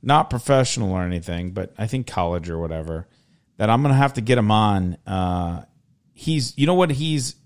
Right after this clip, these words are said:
really into? He's from Seattle,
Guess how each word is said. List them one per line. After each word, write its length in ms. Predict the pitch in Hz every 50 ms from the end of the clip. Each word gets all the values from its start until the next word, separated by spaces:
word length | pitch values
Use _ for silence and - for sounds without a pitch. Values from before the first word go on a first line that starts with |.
| _
really 440 | - 123 139 151 160 160 160 147 - -
into? 680 | 123 139 143 143 131 - - 147 139 131 131 123 123 123
He's 160 | 127 117 -
from 160 | - 160 160
Seattle, 640 | - - - 139 117 107 101 95 90 90 101 -